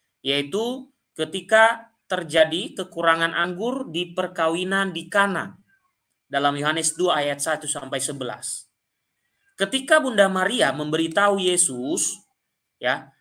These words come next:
bahwa mereka kehabisan anggur, jawaban Yesus seperti menolak.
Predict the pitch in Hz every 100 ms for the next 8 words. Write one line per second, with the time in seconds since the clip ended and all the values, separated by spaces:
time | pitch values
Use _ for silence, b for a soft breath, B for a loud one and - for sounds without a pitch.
0 | _ 139 160 185 185 202 226 226 220 208
1 | 202 208 - 202 196 190 160 131 123 120
2 | - 135 151 165 165 165 165 185 190 226
3 | - 170 170 165 190 180 180 208 214 147
4 | -